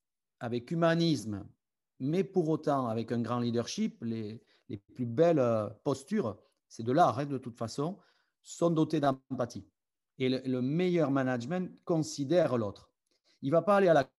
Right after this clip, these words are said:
compassion, ou il ne va pas aller forcément s'aligner avec les pleurs de l'autre, il ne va pas pleurer avec lui, mais celui qui pleure, il va le repérer en ayant la faculté de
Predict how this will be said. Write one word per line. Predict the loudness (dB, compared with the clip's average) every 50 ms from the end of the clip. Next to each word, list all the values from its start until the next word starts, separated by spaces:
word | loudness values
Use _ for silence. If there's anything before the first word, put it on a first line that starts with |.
| -10 -4
compassion, | 0 0 2 2 0 -2 -2 -2 -2 -2 -2 -2 -4 -6 -10 _ _ _ _ _ _ _ _ _ _ -4
ou | -2
il | 0
ne | 0
va | 0 0
pas | 2 2 2
aller | 2 0
forcément | -2 -4 -8 -6 -4 -2 -2 -2
s'aligner | -4 -4 -2 -2 0 2 2 2 4 4 4 4
avec | 2 0 0
les | 0 -2
pleurs | 0 2 2 2 2 2
de | 0
l'autre, | 0 2 2 2 0 -2 -6 -8 -10 -10 _ _ _ _ _ _ -12
il | -10
ne | -8
va | -6
pas | -4 -6 -6
pleurer | -4 -2 -2 0 2 2 2
avec | 2 2 0 0
lui, | 0 -2 -2 -4 -8 _ _ _ _ _ _ _ _ _ -6
mais | -4 -4 -4 -4 -6 -10
celui | -14 -10 -4 -2 -2 0 0 -2 -4 -4
qui | -6 -6 -6
pleure, | -2 2 4 6 6 4 2 -2 -4 -4
il | -2 0
va | 0 2
le | 2 2
repérer | 2 0 -2 -2 0 0 0 0 0 0 -2 -2 -4 -6
en | -4 -2
ayant | 0 0 0 0 0 -2
la | -2 -4
faculté | -4 -6 -6 -4 -4 -4 -4 -4 -4
de | -2 -2 -2 -2 -4